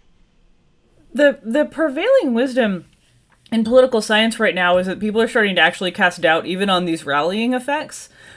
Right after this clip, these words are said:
But that was the first thing that came to mind, is it, it wouldn't be something Biden would do at all. It would be a shift in the political environment where there's a rallying effect because something terrible happened. That seems to be the,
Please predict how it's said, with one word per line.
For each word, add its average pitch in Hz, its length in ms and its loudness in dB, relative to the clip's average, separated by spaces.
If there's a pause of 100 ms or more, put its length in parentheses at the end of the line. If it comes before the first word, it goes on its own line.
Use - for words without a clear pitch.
(120)
But 208 160 -4
that 196 160 4
was 262 160 2
the 277 80 -2
first 247 240 0
thing 226 80 -2
that 196 120 -4
came 202 180 0
to 196 100 -2
mind, 156 500 -2
is 160 320 -8 (140)
it, 175 180 0
it 180 220 -4
wouldn't 269 280 2
be 220 120 0
something 190 340 -4
Biden 165 320 2
would 156 160 -6
do 160 220 -2
at 131 80 -2
all. 135 360 0
It - 40 -4
would 151 100 -8
be 156 100 -4
a 147 40 -8
shift 208 260 -6
in 175 100 -6
the 147 60 -6
political 165 460 -2
environment 143 640 -4
where 143 160 -6
there's 139 400 -6 (300)
a 156 80 -6
rallying 165 440 0
effect 139 320 -6
because 151 240 -6
something 156 300 -6
terrible 139 380 -4
happened. 120 520 -8 (300)
That 180 220 2
seems 208 320 -2
to 180 80 -8
be 156 160 -6
the, 139 300 -4